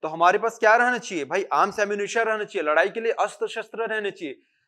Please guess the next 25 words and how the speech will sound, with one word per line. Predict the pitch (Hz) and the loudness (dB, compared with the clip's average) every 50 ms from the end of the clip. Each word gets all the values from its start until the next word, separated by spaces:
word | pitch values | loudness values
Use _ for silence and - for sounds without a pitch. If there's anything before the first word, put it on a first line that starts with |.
| _ - | _ -6
स्वयं | - - 175 202 226 220 | 4 6 8 8 8 6
भगवान | 220 220 202 180 208 214 226 226 214 | 4 2 4 4 4 4 4 2 0
कृष्ण | - 233 233 202 - 220 233 | -4 -4 -4 -4 -4 -6 -6
भी | 202 240 196 | -6 -6 -6
सुदर्शन | - 214 196 208 196 208 220 220 | -2 0 2 2 2 2 0 0
लेके | 220 220 202 214 208 | 0 0 -4 -6 -4
चलते | - 214 208 190 233 226 | -2 -2 0 0 0 0
थे, | 220 185 - | -2 -4 -6
ठीक | - 196 196 269 | -8 -4 0 2
है, | 285 220 147 - - - _ _ - | 2 2 0 -4 -12 -20 _ _ -10
तो | 160 | -8
हमको | 160 180 175 220 220 | -8 -6 -6 -6 -4
तो | 226 226 | -4 -4
बस | 226 220 - | -4 -6 -6
छोटी | - 202 185 185 220 | -6 -6 -6 -4 -2
मोटी | 214 220 220 220 | -2 -4 -4 -6
चीज | - 208 214 214 | -8 -10 -6 -4
लेके | 220 220 190 220 208 | -2 -2 -2 -4 -4
चलनी | 214 214 214 220 233 220 | -4 -4 -4 -4 -6 -6
है, | 208 196 160 135 | -6 -6 -6 -6
बिना | 143 156 165 196 214 220 208 - | -6 -4 0 2 2 2 2 0
अस्त्र | 185 196 - - 220 208 175 | -2 -2 -2 -4 -8 -8 -8
शस्त्र | 208 214 208 - - 220 196 | -8 -10 -10 -6 -6 -6 -6
के | 202 220 202 | -4 -6 -6
हम | 185 214 254 285 | -4 -4 -4 -4